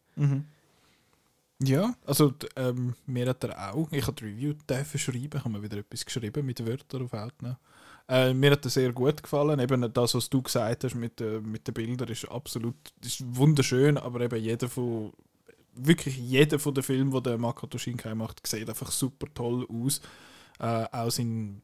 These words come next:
fünfundvierzigminütiger Garden of Words, was es, glaube ich, mal auf Netflix gab, vielleicht gibt es auch immer noch, das ist ein bisschen eine Geschichte, ein bisschen weird, wie so eine fünfundvierzigjährige Lehrerin irgendwie sich verliebt in ihren sechzehnjährigen Schüler.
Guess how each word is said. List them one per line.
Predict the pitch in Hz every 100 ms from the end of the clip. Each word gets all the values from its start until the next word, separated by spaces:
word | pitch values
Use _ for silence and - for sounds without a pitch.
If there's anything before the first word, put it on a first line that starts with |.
| -
fünfundvierzigminütiger | 113 120 123 123 117 - - 123 117 120 117 110 113
Garden | - 104 117 120
of | 113 110
Words, | 113 107 156 156 -
was | 143
es, | -
glaube | 127 131 135
ich, |
mal | 123 120 123 120 120
auf | 120 135
Netflix | 127 175 - 170 -
gab, | - 147 -
vielleicht | 123 -
gibt | 127
es | -
auch | 117
immer | 120 131
noch, | 127 - - -
das | 123 120
ist | 120
ein | 117
bisschen | 113 110
eine | 110
Geschichte, | 117 123 123 - - - -
ein | - - 117 123
bisschen | 135 - 135 117 123
weird, | 147 156 139
wie |
so | 117
eine | 113 107
fünfundvierzigjährige | 113 117 117 - - 117 113 - - - - - 120 110 113 120 113 107 107
Lehrerin | 104 113 113 123 117 113 113 113
irgendwie | 101 117 113 110 104
sich | 113
verliebt | - 117 104 117 -
in | 104 101
ihren | 104 107 107
sechzehnjährigen | - 107 - - 123 107 113 113 110
Schüler. | 110 117 143